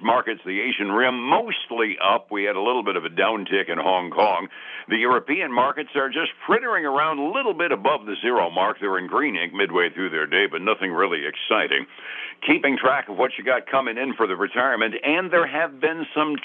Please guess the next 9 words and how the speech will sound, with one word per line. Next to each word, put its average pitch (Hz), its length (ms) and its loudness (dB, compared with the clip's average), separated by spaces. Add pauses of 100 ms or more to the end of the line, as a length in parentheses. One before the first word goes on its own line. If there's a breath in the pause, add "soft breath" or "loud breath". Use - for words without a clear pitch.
changes 151 680 0
over 95 280 2
the 82 80 -2
last, 85 500 2
uh, 87 140 2 (440 loud breath)
seventy-two 107 680 2
hours 101 440 2
as 90 140 -8
well. 104 400 2